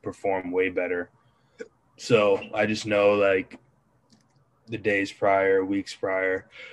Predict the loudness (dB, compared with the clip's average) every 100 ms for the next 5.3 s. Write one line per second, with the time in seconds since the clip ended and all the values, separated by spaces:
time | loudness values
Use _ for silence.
0 | -20 -20 _ _ -4 2 4 4 2 0
1 | 0 -2 -4 -6 -8 -12 _ -4 -2 -2
2 | -4 -4 -6 -8 -12 _ _ _ _ _
3 | _ _ _ _ _ _ -2 0 0 -4
4 | -12 _ _ _ _ _ _ -20 -12 -6
5 | -2 -2 -4